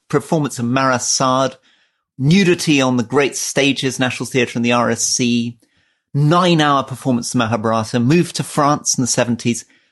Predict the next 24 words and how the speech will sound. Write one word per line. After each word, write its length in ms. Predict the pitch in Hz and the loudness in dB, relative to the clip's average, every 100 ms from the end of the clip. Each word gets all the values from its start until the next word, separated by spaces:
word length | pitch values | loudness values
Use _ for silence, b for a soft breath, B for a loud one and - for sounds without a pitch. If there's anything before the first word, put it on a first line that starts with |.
| _ | _
but 160 | - - | -4 -2
the 80 | 143 | -4
great 540 | 131 160 175 190 - - | -2 0 2 2 0 -2
icon 380 | 139 123 123 113 | 0 0 -2 -2
of 80 | 110 | 0
British 260 | 110 - | -2 -2
theatre. 280 | 107 101 117 | -2 -2 -2
And, 100 | 117 | -4
and 100 | 143 | -2
the 60 | 147 | 0
reason 260 | 185 202 180 | 0 0 0
we 80 | |
want 180 | 143 131 | 0 0
to 40 | 123 | 2
remember 300 | 117 107 110 | 0 0 -2
him 80 | |
today 420 | 95 104 101 98 - | -4 -2 -2 -2 -6
is 140 | 117 | -10
it 80 | - | -8
was 160 | 131 - | -6 -2
said 180 | 170 | 0
about 280 | 123 120 - | 0 -4 -4
him 240 | 107 117 110 _ _ _ _ _ - | -6 -8 -8 _ _ _ _ _ -2
that 260 | 135 - | -2 -2